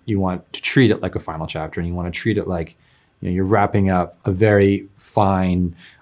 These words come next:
arc of stories and, and characters that have come together in different ways and, and, and make it really land. And I think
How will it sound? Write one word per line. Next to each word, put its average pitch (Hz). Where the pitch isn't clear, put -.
arc -
of 101
stories 90
and, 90
and 95
characters 92
that 90
have 82
come 95
together 90
in 85
different 95
ways 90
and, 87
and, 90
and 101
make 104
it 101
really 110
land. 90
And 101
I 98
think 104